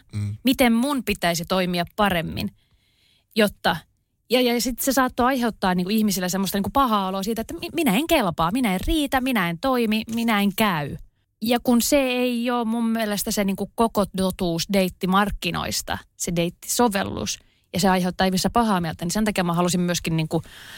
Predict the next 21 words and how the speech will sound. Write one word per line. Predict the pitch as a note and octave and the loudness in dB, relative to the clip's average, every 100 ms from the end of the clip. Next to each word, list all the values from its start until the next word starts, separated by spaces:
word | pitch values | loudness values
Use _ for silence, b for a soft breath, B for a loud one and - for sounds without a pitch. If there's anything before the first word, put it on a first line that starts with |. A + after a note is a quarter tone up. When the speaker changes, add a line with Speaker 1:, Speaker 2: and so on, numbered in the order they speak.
| B | B
Speaker 2:
räntätä, | F#3+ G#3 A#3+ A#3 A3 G#3+ | 2 4 4 0 -2 -2
sen | - G#3 | -2 -2
takia | F#3+ F#3 | -2 -2
mä | F#3 | -2
haluan | F3 G3 F3+ D#3+ | 0 2 2 4
puhua | A#3 G#3+ D#3+ - | 4 4 0 -2
tästä | E3 - E3 | -6 -2 -2
asiasta, | F3 F3 E3 - E3+ | 0 -2 -2 -4 -4
koska | F#3+ - F#3+ | -4 -2 0
mun | G3+ | 2
mielestä | G3+ F3+ G3+ | 0 0 0
on | |
niinku | F#3 F#3 | 0 -2
tosi | - G3+ F#3+ B B B B B B B B B _ _ _ C#2 - - - | -2 0 0 B B B B B B B B B _ _ _ -16 -14 -12 0
ikävää, | D4 - A#3+ F3+ E3 | 2 4 2 2 0
miten | G#3+ G#3+ G3+ | 0 0 2
paljon | A#3+ B3+ G3 | 2 2 0
se | E3 | -2
aiheuttaa | F#3 G3+ F3 F3+ - F#3 F3 | -2 0 0 -4 -2 0 2
pahaa | A3 F3+ F3+ F#3 | 2 2 2 0
oloa. | A3 G3 | 0 -2